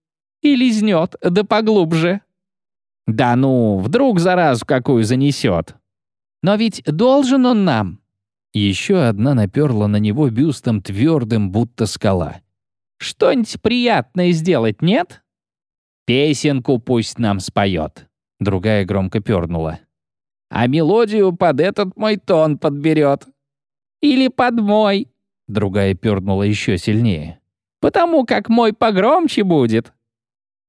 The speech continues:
Остальные дамы аж за бока от смеха хватались. Геральт прокладывал себе дорогу, пытаясь не переусердствовать с применением силы. В этот момент дверь склада депозитов распахнулась,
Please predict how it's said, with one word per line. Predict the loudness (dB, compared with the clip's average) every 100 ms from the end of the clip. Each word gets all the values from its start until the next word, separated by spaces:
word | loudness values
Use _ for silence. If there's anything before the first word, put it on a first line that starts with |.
| _
Остальные | -2 -2 -2 -2 0 0 0 -2
дамы | -2 0 2 2 0 -2
аж | -2 -2 -2
за | -2 -2
бока | 0 -2 -4 -2 -2
от | -2 -4 -6
смеха | -6 -2 0 0 -4
хватались. | -6 -2 -4 -2 -4 -4 -8 -14 _ _ _ _ _ _ _ _ -10
Геральт | -4 -2 -2 -4 -6
прокладывал | -4 -4 -2 -2 0 -2 -2
себе | -2 -2 0
дорогу, | 0 0 -2 -4 _ _ _ -4
пытаясь | -2 2 2 0 0
не | 0
переусердствовать | 2 2 0 0 -2 -2 -4 -2 -2
с | -2
применением | 0 0 0 0 0 -2
силы. | -2 -4 -4 -6 -12 _ _ _ _ _ -4
В | -2
этот | 0 -2
момент | 0 2 2 0 -6
дверь | -6 0 2 0
склада | -2 -2 -2 0 0
депозитов | 0 0 0 -2 -4
распахнулась, | -4 -2 -4 0 2 2 0